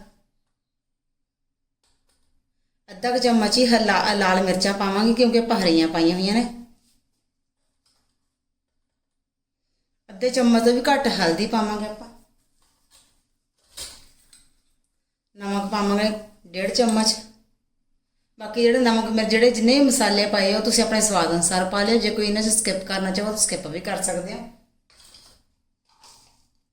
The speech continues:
ਚਮਚੇ ਦਾ ਚੌਥਾ ਹਿੱਸਾ ਪਾਵਾਂਗੇ ਆਪਾਂ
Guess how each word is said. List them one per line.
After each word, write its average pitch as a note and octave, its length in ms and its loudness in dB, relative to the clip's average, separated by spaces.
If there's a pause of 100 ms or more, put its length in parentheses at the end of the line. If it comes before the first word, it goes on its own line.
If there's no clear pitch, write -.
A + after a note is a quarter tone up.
(800)
ਚਮਚੇ A3 380 0
ਦਾ A#3 200 -4
ਚੌਥਾ A3+ 380 -2
ਹਿੱਸਾ A#3+ 340 2
ਪਾਵਾਂਗੇ G#3+ 320 -2
ਆਪਾਂ G#3+ 220 -4